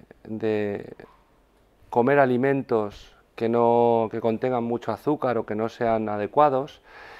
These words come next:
y, eh, con esto pretendemos en, eh, educarnos en cocinar alimentos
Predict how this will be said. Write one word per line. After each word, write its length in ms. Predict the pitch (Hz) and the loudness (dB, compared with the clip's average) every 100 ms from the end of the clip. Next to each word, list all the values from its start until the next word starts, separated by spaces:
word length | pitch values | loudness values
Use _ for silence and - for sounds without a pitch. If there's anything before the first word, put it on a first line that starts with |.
| - - | -20 -12
y, 340 | - 120 120 | -4 -2 2
eh, 360 | 120 117 113 113 | 2 4 4 2
con 160 | - 127 | 2 0
esto 200 | 135 160 | 0 0
pretendemos 640 | 156 143 131 135 147 147 | 0 2 0 0 0 0
en, 320 | 139 123 120 117 | 0 0 0 0
eh, 180 | 117 - | 0 0
educarnos 840 | 127 123 117 147 139 156 165 - - - - - - - | -2 -2 2 4 4 0 -4 -8 -20 -20 -20 -20 -18 -4
en 460 | 120 117 117 113 - _ _ | 0 0 -2 -4 -10 _ _
cocinar 760 | - 139 - 131 139 151 160 - _ _ _ _ _ _ | 2 2 2 0 2 2 0 -8 _ _ _ _ _ _
alimentos 1080 | 131 127 127 143 139 - 123 117 - - | 0 2 0 0 0 0 2 2 -2 -16